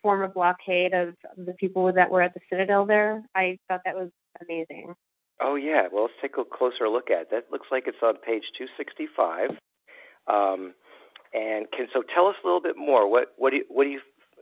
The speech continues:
Speaker 2: what do you see, like, very, very more specifically? Like, what's, what's really fascinating about that
Speaker 1: So,
Speaker 2: section?
Speaker 1: so he's talking about at the bottom of page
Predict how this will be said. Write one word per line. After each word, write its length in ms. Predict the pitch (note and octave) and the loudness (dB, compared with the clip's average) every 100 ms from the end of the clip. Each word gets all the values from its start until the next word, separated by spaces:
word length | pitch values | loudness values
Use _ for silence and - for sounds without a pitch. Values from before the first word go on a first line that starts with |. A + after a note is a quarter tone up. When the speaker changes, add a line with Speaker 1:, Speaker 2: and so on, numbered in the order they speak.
| - | -16
Speaker 2:
what 140 | B2 B2+ | -8 -6
do 60 | |
you 120 | C3 B2 - | -6 -10 -4
see, 300 | B2 A#2 A2+ - | -2 -2 -6 -6
like, 240 | G2+ _ _ _ _ _ _ _ _ _ - - | -6 _ _ _ _ _ _ _ _ _ -12 0
very, 280 | B2 B2 - - - | 2 2 -2 -12 -4
very 160 | A2 B2 | -4 -2
more 180 | A#2 A2+ | -2 -2
specifically? 640 | - G2+ - - - F#2 | -6 -12 -8 -8 -8 -10
Like, 220 | E2+ E2+ - - | -10 -14 -16 -14
what's, 140 | A2 - | -14 -14
what's 220 | - G2+ G#2+ | -14 -10 -4
really 200 | G2+ F#2 | -4 -2
fascinating 640 | G#2+ F#2+ - F#2+ F2+ F#2 F#2 | -4 -4 -8 -8 -6 -6 -8
about 320 | - - - - | -6 -6 -6 -8
that 220 | - - - | -10 -6 6
Speaker 1:
So, 260 | D4+ C#4+ C#4+ - _ - | 8 10 6 2 _ -8
Speaker 2:
section? 300 | - - D#4 | -8 -6 -4
Speaker 1:
so 40 | D4+ | -4
he's 120 | D4 - | -4 -4
talking 280 | F#4+ F#4+ F#4 | -6 -4 -2
about 180 | D#4+ | -2
at 80 | C#4+ | -2
the 60 | C#4+ | -4
bottom 320 | C#4 C4 C#4 | 0 0 -2
of 140 | C#4+ C#4+ | -8 -8
page 180 | A#3+ | -10